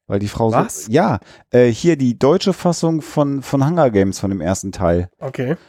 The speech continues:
Speaker 1: Hochgelobt, ich habe das angemacht, äh, und die Frau, die das liest, liest das so schnell, dass ich nervös geworden bin dabei. Und dann musste ich das tatsächlich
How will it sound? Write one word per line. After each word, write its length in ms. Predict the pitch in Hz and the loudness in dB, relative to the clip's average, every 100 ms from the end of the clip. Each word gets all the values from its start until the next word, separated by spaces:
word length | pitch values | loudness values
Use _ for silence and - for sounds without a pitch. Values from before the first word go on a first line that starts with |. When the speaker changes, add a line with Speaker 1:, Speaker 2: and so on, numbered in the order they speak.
| _ - | _ 2
Speaker 1:
Hochgelobt, 760 | 175 247 - 185 156 226 - | 4 4 0 2 4 2 0
ich 60 | 160 | -2
habe 80 | 151 | -2
das 160 | 143 | -4
angemacht, 500 | 90 156 202 - - | -2 -2 -2 -4 -4
äh, 60 | 92 | -4
und 360 | 104 101 117 | -2 -2 -2
die 60 | 139 | -4
Frau, 300 | - 127 156 | -2 0 2
die 100 | 170 | 2
das 240 | 151 139 | 0 2
liest, 540 | 117 117 170 254 - - - | 2 2 0 -2 -4 -16 -4
liest 400 | 113 170 226 170 | 0 0 0 0
das 240 | 147 - - | 0 -2 -4
so 320 | 95 143 254 | 0 2 0
schnell, 400 | - 147 139 143 | 0 2 4 4
dass 140 | 139 | 2
ich 100 | 135 | 0
nervös 340 | 139 139 202 - | 0 2 0 0
geworden 360 | 98 90 87 | 0 2 0
bin 140 | 87 82 | -2 -2
dabei. 280 | 76 82 | 0 0
Und 60 | 87 | -2
dann 100 | 95 | -4
musste 200 | 127 151 | -4 -4
ich 80 | 139 | 0
das 220 | 135 - | -2 0
tatsächlich 540 | 127 - 143 165 - | -2 0 2 0 -2